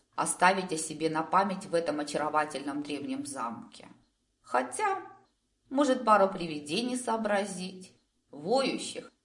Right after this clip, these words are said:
гремящих цепями по ночам и обожающих делать гадости смертным,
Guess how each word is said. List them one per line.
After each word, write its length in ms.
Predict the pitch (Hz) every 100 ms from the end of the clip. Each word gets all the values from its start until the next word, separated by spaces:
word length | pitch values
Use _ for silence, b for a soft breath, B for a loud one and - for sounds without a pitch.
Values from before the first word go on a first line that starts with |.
| -
гремящих 600 | 180 190 190 185 185 -
цепями 720 | - 175 175 190 233 226 -
по 80 | -
ночам 640 | 165 160 - - 160 - - _
и 80 | 165
обожающих 760 | 165 165 160 202 262 277 196
делать 320 | 165 170 156
гадости 460 | 156 156 151 147 -
смертным, 840 | 156 - 131 117 - - - -